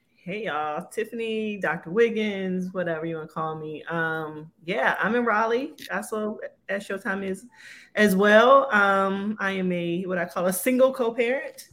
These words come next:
to a nine-year-old daughter. So, um,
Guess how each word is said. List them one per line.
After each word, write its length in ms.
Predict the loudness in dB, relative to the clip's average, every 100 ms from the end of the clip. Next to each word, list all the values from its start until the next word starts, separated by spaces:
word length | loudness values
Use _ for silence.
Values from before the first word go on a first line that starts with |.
| -12
to 480 | -6 -4 -4 -6 -6
a 60 |
nine-year-old 600 | -6 -4 -2 -2 -2 -2
daughter. 460 | -2 -4 -4 -4 -6
So, 480 | -4 0 0 0 -2 -4
um, 480 | -4 -2 -2 -4